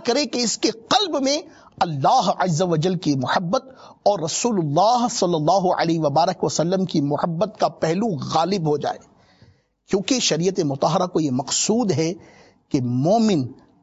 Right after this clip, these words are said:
اللہ کی محبت اور اللہ کے رسول عز و جل و صلی اللہ علیہ وبارک وسلم کی محبت اپنے قلب میں اس حد تک غالب کر لے کہ ان کی محبت سے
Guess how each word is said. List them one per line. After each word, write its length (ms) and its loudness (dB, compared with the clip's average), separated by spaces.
اللہ 360 0
کی 140 0
محبت 580 -2
اور 180 -2
اللہ 320 0
کے 120 -4
رسول 540 0
عز 240 -2
و 100 -2
جل 240 0
و 160 0
صلی 220 -2
اللہ 240 0
علیہ 160 0
وبارک 400 0
وسلم 400 -2
کی 220 -4
محبت 560 -2
اپنے 260 -2
قلب 320 0
میں 140 -2
اس 240 -2
حد 220 -2
تک 200 0
غالب 400 0
کر 120 2
لے 180 2
کہ 120 0
ان 160 0
کی 160 0
محبت 480 -2
سے 100 0